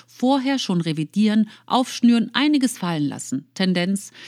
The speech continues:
den Jugendlichen, Kindern und prinzipiell gesunden Erwachsenen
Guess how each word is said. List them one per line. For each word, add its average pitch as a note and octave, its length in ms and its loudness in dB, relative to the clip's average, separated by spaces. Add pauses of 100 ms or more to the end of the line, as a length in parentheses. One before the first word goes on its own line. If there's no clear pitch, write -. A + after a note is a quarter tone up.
(140)
den G3+ 160 6
Jugendlichen, A3+ 800 4
Kindern A#3 460 4
und A3 180 0
prinzipiell A#3 600 0
gesunden A#3 480 4
Erwachsenen E3 600 -2